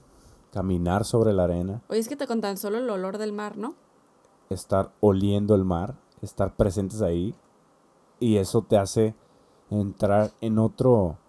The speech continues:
Speaker 1: en otro nivel de pensamiento, ¿no?
Speaker 2: Mm, como en otro plano.
Speaker 1: Como en otro plano, esa es la palabra.
Speaker 2: <laughs>
Speaker 1: Es como,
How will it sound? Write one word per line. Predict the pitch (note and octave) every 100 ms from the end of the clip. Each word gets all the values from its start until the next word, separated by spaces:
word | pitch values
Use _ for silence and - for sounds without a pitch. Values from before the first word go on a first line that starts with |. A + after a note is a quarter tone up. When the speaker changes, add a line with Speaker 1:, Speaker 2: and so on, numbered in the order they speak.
| _ _ _ _ _ _ _ _ _ _ _ _
Speaker 1:
en | B2 A#2+
otro | A#2 D3 D#3+ C#3 A2 F2+ D#2+ G#1 - _ _ _ -
nivel | A2+ G#2+ G#2 A#2
de | C3
pensamiento, | B2 G#2+ F#2 F2+ F#2+ F2+ F#2 F#2
¿no? | C3
Speaker 2:
Mm, | -
como | - F#3
en |
otro | F#3+ G3+
plano. | G3 D3+ - - - _
Speaker 1:
Como | G2+
en | G2
otro | G2+ B2+ A#2
plano, | A2 F2 E2 C#2+ D#2 - D#2+
esa | E2+ -
es | G#2
la | -
palabra. | - - A3+ A3 G3 -
Speaker 2:
<laughs> | - -
Speaker 1:
Es | A2 -
como, | - B2 G2+ E2